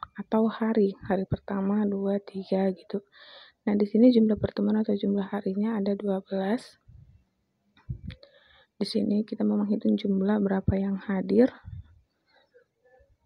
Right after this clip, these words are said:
dan juga berapa yang alpa, berapa yang izin,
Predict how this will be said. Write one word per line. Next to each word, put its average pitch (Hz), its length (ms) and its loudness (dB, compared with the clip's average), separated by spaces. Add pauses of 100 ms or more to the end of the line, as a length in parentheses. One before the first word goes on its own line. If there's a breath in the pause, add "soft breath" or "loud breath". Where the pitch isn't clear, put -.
(160)
dan 202 240 0
juga 208 480 -2
berapa 196 400 -4
yang 202 320 -4
alpa, 202 640 -4 (960)
berapa 202 400 -4
yang 196 240 -4
izin, 233 480 2